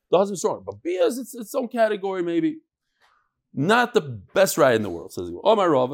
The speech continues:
Toshma. Bashal Sham Yom Echad, Miskadesh is Bibia. Uh, I know this is gonna rub a lot of people the wrong way. Uh, we're talking about three-year-olds here, but don't forget that Rivka Imenu was three years old.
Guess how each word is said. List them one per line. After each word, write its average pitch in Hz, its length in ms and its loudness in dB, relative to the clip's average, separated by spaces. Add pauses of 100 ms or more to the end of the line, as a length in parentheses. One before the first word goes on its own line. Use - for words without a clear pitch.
Toshma. 139 480 -6 (580)
Bashal 220 340 2
Sham 226 180 0
Yom 180 180 -2
Echad, 165 480 -2
Miskadesh 151 420 -4
is 165 120 -8
Bibia. 127 440 2 (720)
Uh, - 200 -6
I 214 120 -2
know 214 300 2 (160)
this 190 200 -6
is 156 300 -2 (240)
gonna 151 160 4
rub 160 260 6
a - 20 2
lot 156 160 4
of 147 100 -2
people 143 180 -2
the 131 60 0
wrong 139 180 0
way. 190 400 0 (340)
Uh, 127 300 -6
we're 135 100 2
talking 190 240 4
about 135 120 -4
three-year-olds 226 420 4
here, 190 240 2 (200)
but 165 100 -4
don't 254 180 4
forget 208 400 2
that 156 100 0
Rivka 180 340 -2
Imenu 175 220 2
was 151 140 -2
three 156 160 0
years 135 200 0
old. 185 380 0